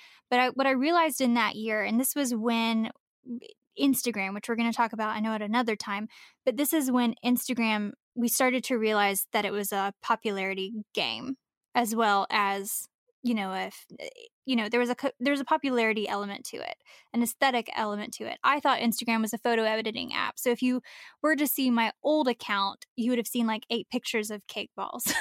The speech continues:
<laughs> 'cause I was going through every filter. And so the, the rise of this sort of public appearance of your life, not necessarily what your real life was happening or going on. And I remember visiting my grandmother in Alabama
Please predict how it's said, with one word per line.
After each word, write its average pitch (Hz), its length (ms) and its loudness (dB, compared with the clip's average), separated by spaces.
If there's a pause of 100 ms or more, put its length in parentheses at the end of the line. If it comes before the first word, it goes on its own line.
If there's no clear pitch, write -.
<laughs> - 160 -12
'cause - 200 -6
I 330 60 4
was - 140 2
going 294 260 4
through 285 100 4
every 262 240 4
filter. 247 440 2 (560)
And 285 160 4 (180)
so 311 180 0
the, 285 300 2
the 294 200 2
rise 294 480 2
of 233 140 0
this 233 200 0
sort 240 180 0
of 233 120 -6
public 277 340 0
appearance 247 640 2
of 220 140 -2
your 202 160 -2
life, 202 280 -2
not 226 160 0
necessarily 226 580 -2
what 220 180 -2
your 220 180 -2
real 226 580 4
life 220 300 -4
was 208 160 -4
happening 208 580 -4 (680)
or 262 80 2
going 226 340 0
on. 208 280 0 (360)
And 254 100 4
I 262 40 6
remember 330 320 4
visiting 262 320 2
my 240 120 2
grandmother 226 480 0
in 220 80 -6
Alabama 226 560 0